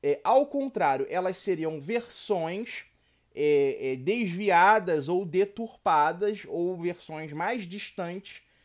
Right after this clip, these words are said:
ou incompletas do cristianismo, né? Mais especificamente, no caso das, das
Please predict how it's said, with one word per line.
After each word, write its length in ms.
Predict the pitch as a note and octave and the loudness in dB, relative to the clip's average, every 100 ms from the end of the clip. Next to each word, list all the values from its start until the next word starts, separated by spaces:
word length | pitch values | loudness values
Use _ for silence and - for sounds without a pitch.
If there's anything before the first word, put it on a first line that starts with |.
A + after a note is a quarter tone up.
| _ | _
ou 240 | - A#3+ C#4+ | 2 4 4
incompletas 1080 | C4+ - A#3 A3+ G3 F3 F3 F3+ A3 - - _ _ _ | 0 0 0 0 0 2 2 0 -6 -6 -18 _ _ _
do 200 | A#2+ G3+ | -6 -4
cristianismo, 880 | A#3+ G#3+ G3+ - A3 E3 B2+ G#2 E2 _ _ _ - | -2 -4 -4 -2 -2 -2 -4 -8 -14 _ _ _ -10
né? 320 | G#3+ C4+ D3 _ _ - F#3+ - A3 | -4 -4 -6 _ _ -10 -10 -8 -2
Mais 180 | A3+ B3+ | 0 0
especificamente, 840 | - A3+ A3 - A3 F3 C#3+ - | -2 -8 -8 -2 -2 -2 -6 -6
no 100 | G#3+ | -4
caso 320 | A3 E3+ C#3 C3 | -2 0 0 -2
das, 240 | D#3 - | -6 -8
das 280 | - C3+ C3+ | -6 -4 -4